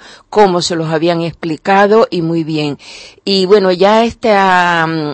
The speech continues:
este trabajo, digamos, esta actividad la había realizado también, eh, eh, Parkinson hace un tiempo. ¿M? O sea que ya esto se viene preparando desde hace mucho tiempo.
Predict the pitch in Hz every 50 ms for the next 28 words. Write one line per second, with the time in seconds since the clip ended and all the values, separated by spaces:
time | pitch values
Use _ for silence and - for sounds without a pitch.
0 | - - - 190 185 _ - 214 202 190 - 196 180 180 196 220 214 208 - -
1 | 175 165 165 165 160 180 180 175 175 175 147 - - - - - - - - -
2 | - 185 - - 196 180 - - 196 170 160 175 175 180 196 208 - 190 185 180
3 | 196 214 220 233 226 214 202 202 170 - 196 185 185 196 196 - 196 185 175 170
4 | 180 180 180 180 185 196 202 - - 175 160 160 160 156 156 156 156 151 151 156
5 | - - 175 165 _ - 185 190 170 - - 165 151 147 143 - - 147 139 143
6 | - _ _ _ - _ - - 170 165 - 190 180 170 160 - 175 160 156 151
7 | 135 - 143 143 143 147 _ _ _ _ _ _ _ - 170 196 208 - 170 -
8 | 190 156 - 160 151 151 160 170 180 175 - 214 190 - 185 165 147 170 170 180
9 | 175 - 170 165 156 - 160 156 156 156 165 170 180 180 170 170 156 151 156 156
10 | 156 - 175 165 156 151 151 - 175 151 - 147 139 131 120 - 151